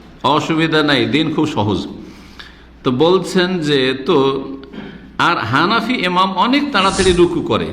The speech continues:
তিনবার বলতে পারি না, মানে, সব্বহন কুদ্দুসুন রব্বুল মালায়েকাতুর রূহ তিনবার পড়তে মুক্তাদি এই ভাই পারছে না। যদি দুবার মাত্র ওই তসবিহ পড়ি, তাহলে কি রুকু হবে? দুইবার না, শুধু একবার পড়লে হয়ে যাবে। এই মাসালা কিন্তু আমাদের দেশের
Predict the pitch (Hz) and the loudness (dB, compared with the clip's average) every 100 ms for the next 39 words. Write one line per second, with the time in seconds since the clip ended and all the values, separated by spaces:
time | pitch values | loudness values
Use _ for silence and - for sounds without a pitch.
0 | - - 202 214 214 220 196 170 147 120 | -6 -2 0 0 0 2 0 0 -2 -2
1 | 107 95 107 120 - 143 127 160 175 170 | -2 -4 -6 -6 -6 -4 0 2 2 0
2 | 160 143 156 156 139 147 143 147 147 135 | 0 2 2 2 2 0 2 2 2 0
3 | 147 135 151 151 151 143 139 131 - 147 | -2 0 0 2 2 2 2 0 2 2
4 | 311 - - - - - - 117 123 - | 2 0 -8 -12 -16 -14 -4 -2 -2 0
5 | 127 135 156 185 123 123 113 123 123 - | 2 4 2 0 -2 -2 -2 -4 -2 -2
6 | 101 - 104 90 85 82 85 113 175 180 | -2 -2 -2 0 -2 -4 -4 0 2 2
7 | 208 143 170 196 208 208 190 175 175 190 | 0 2 2 4 2 2 0 0 2 2
8 | - 165 175 175 165 165 160 156 135 131 | 2 2 2 2 -2 0 -2 0 0 0
9 | 131 139 143 139 147 139 139 123 120 113 | 0 0 0 0 0 0 0 0 0 0
10 | 98 87 85 85 87 - - 104 135 143 | 0 -2 -4 -8 -12 -14 -14 -2 2 2
11 | 139 135 127 113 - 160 - 127 131 127 | 2 2 2 0 0 0 0 -2 -2 -2
12 | 135 131 113 101 85 78 - - - - | -2 0 0 0 0 -2 -6 -12 -16 -20
13 | - - - - - - - - - 120 | -20 -20 -20 -20 -20 -20 -20 -8 -2 0
14 | 120 123 120 120 123 107 110 113 | 0 0 -2 -2 0 0 0 0